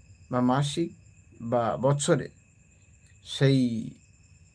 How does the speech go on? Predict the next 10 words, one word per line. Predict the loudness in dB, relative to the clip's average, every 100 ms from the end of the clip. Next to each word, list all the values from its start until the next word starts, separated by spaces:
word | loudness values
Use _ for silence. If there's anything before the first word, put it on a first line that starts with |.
| _ _ -16 -8
আহ, | -6 -6 -8 -8
আপনার | -8 -4 -2 -4
কর্মচারীর | -2 -2 2 2 4 2 2
কাছ | 0 -2 -8
থেকে | -8 -6
বা | -2 0
ম্যানেজারের | 2 2 4 2 2
কাছ | 0 -2 -4
থেকে | -8 -6 -8 -4
বা | 2